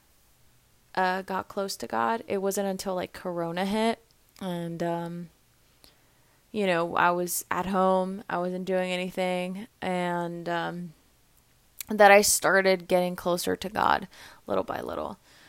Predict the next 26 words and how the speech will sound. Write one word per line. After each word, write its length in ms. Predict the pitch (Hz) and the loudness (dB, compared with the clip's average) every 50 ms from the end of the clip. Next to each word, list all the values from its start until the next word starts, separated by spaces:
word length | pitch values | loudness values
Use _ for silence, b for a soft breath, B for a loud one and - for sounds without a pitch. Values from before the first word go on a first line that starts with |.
| b b b - | b b b -14
Um, 380 | - - - - - - - - - _ _ _ _ _ _ _ _ _ _ _ _ _ _ _ _ _ _ _ _ _ _ _ _ _ _ | -12 -12 -12 -12 -12 -14 -18 -20 -20 _ _ _ _ _ _ _ _ _ _ _ _ _ _ _ _ _ _ _ _ _ _ _ _ _ _
and 600 | - 233 233 233 226 226 233 226 226 226 233 226 - - - | -2 0 0 2 4 4 4 4 2 2 0 -2 0 4 6
I 240 | 220 233 247 285 302 | 6 8 8 6 4
was 460 | 285 311 294 269 240 - - - - _ | 2 0 0 0 0 -2 -2 -4 -6 _
sitting 640 | - - - - 285 302 311 320 311 311 311 302 - - | -4 -2 0 2 2 2 2 2 0 0 -2 -4 -4 -6
here, 540 | 240 214 220 233 226 220 220 214 214 - - - | -8 -4 0 2 2 4 4 4 4 2 0 -2
you 100 | 226 220 | -2 0
know, 300 | 208 196 196 190 190 - - | 2 2 2 2 0 0 -2
um, 240 | 202 196 185 185 175 - - - | -2 -2 -4 -6 -10 -16 -16 -10
not 220 | 220 214 208 208 - | -8 -8 -6 -6 -6
sitting 300 | - 180 175 170 175 170 | -8 -6 -8 -8 -10 -10
here, 200 | 180 165 170 - | -10 -10 -8 -6
I 80 | - 196 | -4 -2
was 320 | 208 208 196 190 185 - | 0 0 0 -2 -4 -8
walking 520 | 202 190 190 190 202 214 214 - 247 233 220 | -10 -2 4 6 6 6 4 2 -2 -4 -2
on 160 | 208 202 196 | -2 -2 -2
the, 300 | 185 175 175 175 - - - | -2 -4 -4 -4 -4 -4 -2
uh, 180 | 185 175 165 147 | 0 0 0 0
elliptical 840 | - - - - 190 214 233 226 - 233 - - - - - 190 196 - - | -2 -4 -4 0 2 2 2 2 0 -4 -4 -4 -4 -4 -4 -6 -8 -12 -10
today. 480 | - - - - - - - 208 - - - _ _ _ _ _ b b b b b b b b b b b b b b b b _ _ _ _ _ _ _ _ _ _ _ _ _ _ _ _ _ _ _ _ _ _ _ _ _ _ _ _ _ _ _ - | -6 -4 -2 0 0 -2 -4 -6 -10 -16 -20 _ _ _ _ _ b b b b b b b b b b b b b b b b _ _ _ _ _ _ _ _ _ _ _ _ _ _ _ _ _ _ _ _ _ _ _ _ _ _ _ _ _ _ _ 0
And 920 | 214 214 220 220 220 220 220 220 214 214 214 214 214 214 220 220 208 220 - - _ _ _ - | 4 4 6 6 6 6 6 6 4 4 2 2 0 -2 -2 -4 -6 -8 -12 -16 _ _ _ -6
on 140 | 202 202 202 | -4 -4 -2
the 80 | 196 | -4
treadmill, 500 | 190 - - 220 214 202 190 180 180 185 | -4 -4 -2 -2 -2 -2 -2 -2 -2 -2
I 160 | 185 - 202 - | -2 -4 -4 -6
mean. 380 | - - - 220 214 214 220 | -6 -8 -8 -8 -10 -10 -12